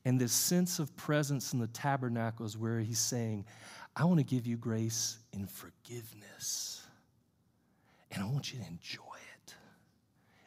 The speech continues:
and taste it." God is eager to give you that grace. And here's what happens. When you internalize that grace, Luke seven says it well, "Those who are forgiven much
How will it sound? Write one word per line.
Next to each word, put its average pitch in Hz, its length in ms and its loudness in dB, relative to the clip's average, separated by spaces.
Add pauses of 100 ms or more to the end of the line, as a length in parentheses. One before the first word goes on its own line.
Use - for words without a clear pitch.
(100)
and 107 160 -2
taste - 580 -2
it." - 260 -16 (2000)
God 156 320 4
is 139 220 4
eager 156 280 2
to 139 100 2
give 135 360 0
you 104 240 -6 (720)
that 113 180 -2
grace. 135 300 2
And 131 80 0
here's 196 200 0
what 175 120 -4
happens. - 440 -4 (380)
When 127 140 2
you 214 120 4
internalize 208 600 0
that 196 180 0
grace, 190 460 0 (560)
Luke 160 240 6
seven 185 340 4
says 175 240 4
it 156 80 2
well, 156 300 4
"Those 131 360 4
who 190 140 4
are 131 100 6
forgiven 135 680 0
much - 520 -4